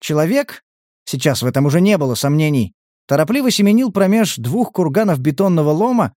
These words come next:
неуклюже перебираясь через преграждающие путь завалы. Небольшого роста, полноватый, в длинном болотного цвета плаще,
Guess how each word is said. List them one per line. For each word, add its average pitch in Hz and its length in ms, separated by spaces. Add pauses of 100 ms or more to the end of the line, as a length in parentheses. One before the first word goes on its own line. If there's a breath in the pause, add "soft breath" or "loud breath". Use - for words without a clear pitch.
(120)
неуклюже 190 540
перебираясь 156 580
через 139 260
преграждающие 135 840
путь 143 240
завалы. 143 460 (420)
Небольшого 208 480
роста, 220 360
полноватый, 180 680
в 98 80
длинном 180 460
болотного 143 500
цвета 147 300
плаще, 127 640